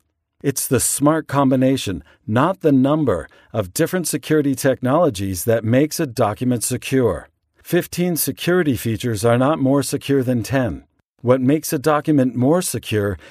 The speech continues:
is the mix of different technologies, from high-security printing to personalization technologies, electronic components, and other special features like holographic structures.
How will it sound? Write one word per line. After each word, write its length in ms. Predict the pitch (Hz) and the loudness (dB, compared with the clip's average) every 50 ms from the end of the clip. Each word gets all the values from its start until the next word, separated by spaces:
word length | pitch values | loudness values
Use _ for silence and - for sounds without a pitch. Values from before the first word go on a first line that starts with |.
| - _ | -14 _
is 240 | - 117 117 101 - | -4 -2 -2 -2 -2
the 100 | - 110 | -2 -2
mix 380 | 101 104 113 147 175 180 - - | 0 2 2 2 2 0 -2 -2
of 220 | 147 117 98 87 | -2 -4 -2 -2
different 340 | 127 143 135 - 170 147 127 | 0 0 0 0 -2 -2 0
technologies, 920 | - 143 131 - 123 120 127 160 175 160 131 92 92 98 98 92 - - - - - - | 0 0 0 0 0 0 2 2 2 0 -2 -2 -4 -6 -6 -6 -8 -10 -12 -18 -20 -8
from 240 | - - 117 110 95 | -2 0 2 2 2
high-security 800 | 78 - - 156 185 180 - - 151 - - 156 156 143 135 127 | 0 -2 -2 -2 -2 -2 -2 -4 -4 0 2 2 2 2 2 0
printing 540 | - - - 151 156 147 160 160 156 151 - - - - - | 0 0 0 2 2 2 2 0 0 0 -2 -6 -16 -20 -8
to 180 | - - 127 117 | -2 -2 -2 -2
personalization 1160 | - - - 175 160 - - 165 143 143 139 131 127 113 120 147 165 165 - - 135 110 95 | -2 -2 -2 -2 0 0 2 2 2 2 2 2 0 0 0 -2 -2 -2 -4 -6 -6 -6 -2
technologies, 840 | - 117 107 - - 107 107 107 110 107 95 117 120 113 117 - - _ _ _ _ - | -2 -2 -2 -2 -2 -2 0 0 -2 -2 -4 -6 -6 -6 -6 -8 -10 _ _ _ _ -4
electronic 720 | 123 123 127 151 175 170 - - - 156 160 151 156 135 | -2 0 2 2 0 0 -2 0 2 2 2 2 0 0
components, 800 | - 135 117 107 90 143 156 180 175 147 107 90 90 87 - - - - | 0 0 0 0 0 0 0 0 0 0 -2 -2 -4 -6 -8 -10 -6 -4
and 240 | 143 127 117 104 - | -2 -2 -2 -2 -2
other 260 | - 165 170 214 208 | 0 2 2 2 2
special 460 | 185 - - - 170 151 - - 151 117 | 0 0 0 0 0 0 0 -2 -2 -2
features 540 | - - 147 160 147 - 170 165 139 - | -2 -2 -2 -2 -2 -2 -2 -2 -2 0
like 220 | 139 107 95 87 - | 0 -2 -2 -2 -4
holographic 720 | - - 131 143 156 156 127 123 110 101 98 - 127 - | -2 0 2 2 2 2 0 0 0 0 0 -2 -4 -4
structures. 760 | - - - 123 117 107 - - - 104 87 73 67 - - | -6 -6 -2 -2 -2 -2 -2 -6 -8 -8 -8 -8 -10 -14 -14